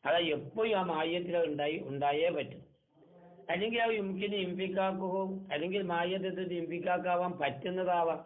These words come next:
ഏതായാലും ശരി, വല്ല, വല്ല അവ്വൽ, ഒന്നാമത്തേത് അൽ,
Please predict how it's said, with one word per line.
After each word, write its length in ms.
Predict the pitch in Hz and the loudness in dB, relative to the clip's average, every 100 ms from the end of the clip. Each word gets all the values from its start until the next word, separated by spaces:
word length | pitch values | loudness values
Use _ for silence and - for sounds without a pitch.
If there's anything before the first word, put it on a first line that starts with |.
| - - _ _ _ - _ _ _ - 156 | -16 -20 _ _ _ -20 _ _ _ -8 0
ഏതായാലും 560 | 160 196 190 170 165 151 | 2 4 4 4 2 0
ശരി, 160 | 156 | -2
വല്ല, 300 | 165 156 147 | 0 0 2
വല്ല 400 | 143 147 160 165 | 2 0 0 0
അവ്വൽ, 320 | 143 135 151 151 | 0 0 -2 0
ഒന്നാമത്തേത് 1000 | 135 127 151 170 170 175 170 147 156 175 | 0 0 0 0 0 -2 -2 -2 -2 -4
അൽ, 420 | 120 131 147 151 | -4 -4 -4 -6